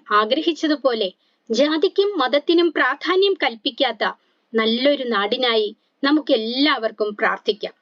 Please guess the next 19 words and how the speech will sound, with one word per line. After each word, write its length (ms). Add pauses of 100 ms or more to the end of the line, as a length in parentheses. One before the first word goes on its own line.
(420)
അതിനായി 580 (140)
പ്രവർത്തിക്കാം. 600 (920)
നന്ദി, 320 (380)
നമസ്കാരം. 640 (1200)
ഇത്രയും 480
ചോദ്യങ്ങളാണ് 760 (340)
ഞാൻ 160
നിങ്ങൾക്ക് 300
ആൻസർ 340
ചെയ്തു 300
തരുന്നത്. 520 (920)
അപ്പോൾ 260
നമുക്ക് 340 (1400)
ഇനി 160
പ-, 280 (100)
പറയാനുള്ള, 540
ഒന്നുകൂടി 400
പറയാനായിട്ട് 800
ഉള്ളത് 400